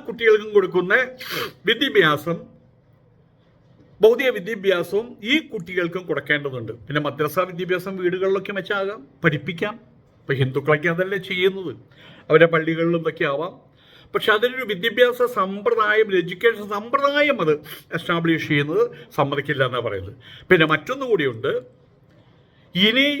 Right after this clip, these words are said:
മദ്രസാ സമ്പ്രദായം അവസാനിപ്പിച്ചതിന് ശേഷം ന്യൂനപക്ഷ സമുദായങ്ങൾ പുനഃസ്ഥാപിച്ച, സ്ഥാപിച്ചിട്ടുള്ള, അവർ നിയന്ത്രിക്കുന്ന വിദ്യാഭ്യാസ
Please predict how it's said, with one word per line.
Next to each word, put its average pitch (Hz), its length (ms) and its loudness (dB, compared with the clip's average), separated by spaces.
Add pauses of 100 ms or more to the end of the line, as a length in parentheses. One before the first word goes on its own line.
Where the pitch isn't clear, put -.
(340)
മദ്രസാ 254 440 2 (160)
സമ്പ്രദായം 220 500 4 (120)
അവസാനിപ്പിച്ചതിന് 180 840 0 (100)
ശേഷം 143 360 4 (1400)
ന്യൂനപക്ഷ 247 460 2 (160)
സമുദായങ്ങൾ 202 600 2 (120)
പുനഃസ്ഥാപിച്ച, 170 580 2 (420)
സ്ഥാപിച്ചിട്ടുള്ള, 160 720 2 (840)
അവർ 202 140 6 (120)
നിയന്ത്രിക്കുന്ന 208 600 0 (120)
വിദ്യാഭ്യാസ 175 600 0